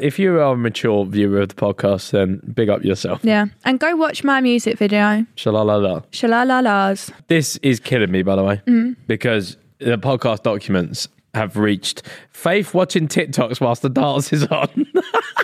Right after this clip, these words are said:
Speaker 1: So it's that special time of year where the darts is on, the World Darts Championships
Speaker 2: Mm-hmm.
Speaker 1: are at Ali Pali.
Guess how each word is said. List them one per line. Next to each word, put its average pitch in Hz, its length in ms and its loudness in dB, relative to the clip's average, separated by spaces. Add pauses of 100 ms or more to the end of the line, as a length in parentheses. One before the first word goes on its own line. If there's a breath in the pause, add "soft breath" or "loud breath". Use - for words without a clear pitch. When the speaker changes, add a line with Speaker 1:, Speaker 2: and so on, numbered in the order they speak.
(1300 loud breath)
Speaker 1:
So 147 420 0 (100)
it's 151 200 0
that 165 160 2
special 156 280 0
time 131 220 0
of 117 60 2
year 113 340 2 (380 soft breath)
where 113 480 2 (600)
the 123 100 -2
darts 117 320 -2
is 110 80 0
on, 107 140 0
the 117 40 -2
World 113 260 2
Darts 107 200 0
Championships 110 840 -2
Speaker 2:
Mm-hmm. - 160 -8
Speaker 1:
are 101 320 0
at - 100 -10 (100)
Ali 104 180 -2
Pali. 110 400 -2